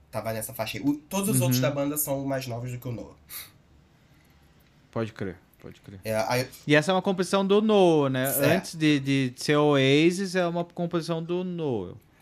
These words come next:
Speaker 1: Ah,
Speaker 2: É
Speaker 1: então
Speaker 2: mais uma, né? Tipo, mas ele já tinha antes, assim, antes de, de formar a banda, antes de
Speaker 1: Então,
Speaker 2: tudo.
Speaker 1: é
Speaker 2: Essa e a próxima
Speaker 1: é,
Speaker 2: também.
Speaker 1: é isso. A, é, essa próxima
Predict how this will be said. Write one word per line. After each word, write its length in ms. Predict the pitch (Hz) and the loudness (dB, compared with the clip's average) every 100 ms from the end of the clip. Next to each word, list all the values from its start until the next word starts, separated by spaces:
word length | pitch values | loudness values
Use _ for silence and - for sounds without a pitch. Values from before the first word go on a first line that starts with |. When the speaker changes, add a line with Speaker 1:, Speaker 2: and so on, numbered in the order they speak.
| _ - | _ -2
Speaker 1:
Ah, 200 | 127 - | -2 -2
Speaker 2:
É 60 | |
Speaker 1:
então 180 | 185 - | 0 4
Speaker 2:
mais 260 | - 185 147 | 6 6 2
uma, 260 | 165 143 | -2 -2
né? 180 | 117 135 | -2 -4
Tipo, 160 | 135 143 | -6 -2
mas 200 | 139 139 | 2 2
ele 140 | 160 | 4
já 140 | 156 160 | 4 2
tinha 320 | - 175 175 | 0 -4 -2
antes, 400 | 165 156 156 - | 0 -2 -4 -8
assim, 300 | 117 - 135 | -8 -4 -2
antes 280 | 135 143 - | 0 -2 -6
de, 160 | 143 135 | -6 -2
de 160 | 135 | -2
formar 320 | 127 143 135 | 0 2 2
a 20 | 131 | 0
banda, 360 | 120 123 127 | 0 0 0
antes 240 | 110 117 127 | -4 -6 -8
de 80 | 123 | -6
Speaker 1:
Então, 180 | 139 131 | 0 2
Speaker 2:
tudo. 100 | 123 | 2
Speaker 1:
é 320 | 123 123 123 | 2 2 2
Speaker 2:
Essa 220 | 131 165 | 0 2
e 40 | |
a 60 | 160 | 2
próxima 520 | 160 120 95 - 104 | 2 -2 -2 -6 -10
Speaker 1:
é, 40 | - | -10
Speaker 2:
também. 180 | 101 98 | -6 -2
Speaker 1:
é 160 | 127 98 | -2 -2
isso. 120 | - | -4
A, 520 | 113 113 110 110 104 - | 2 4 4 2 0 -2
é, 140 | 110 - _ _ | -6 -6 _ _
essa 360 | 139 160 - 170 | 2 4 4 0
próxima 580 | 143 147 156 180 165 | -2 -2 -2 0 -2